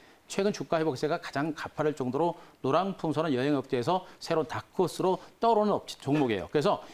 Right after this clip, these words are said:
이번에 백신이 만들어지고 전 세계적인 여행이 개-, 재개가 된다라고 한다면 새로운 성장주로 부각될 수 있는 그런 가능성이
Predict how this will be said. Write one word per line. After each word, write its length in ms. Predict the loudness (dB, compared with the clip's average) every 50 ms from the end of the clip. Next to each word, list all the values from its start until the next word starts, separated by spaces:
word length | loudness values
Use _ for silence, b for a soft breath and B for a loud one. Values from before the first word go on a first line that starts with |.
| B B B B 0
이번에 200 | 2 2 2 2
백신이 360 | 2 0 0 0 2 2 4
만들어지고 680 | 4 4 4 4 2 2 2 2 2 2 4 2 2
전 180 | 2 0 0 0
세계적인 380 | 2 2 2 2 0 2 2 2
여행이 260 | 2 2 2 0 -2
개-, 160 | -2 -2 -2
재개가 440 | -2 -4 -6 -4 -2 0 2 2 2
된다라고 380 | 2 2 2 2 2 2 2
한다면 340 | 2 2 2 2 2 0 0 B B B B -6
새로운 320 | -2 0 2 2 0 0
성장주로 680 | -2 -4 -2 0 0 2 2 2 0 0 0 -2 -2 -2
부각될 360 | -2 -2 -2 -2 0 0 0
수 100 | 0 0
있는 80 | 0 0
그런 200 | 0 0 -2 0
가능성이 340 | -2 -2 -2 0 -2 -2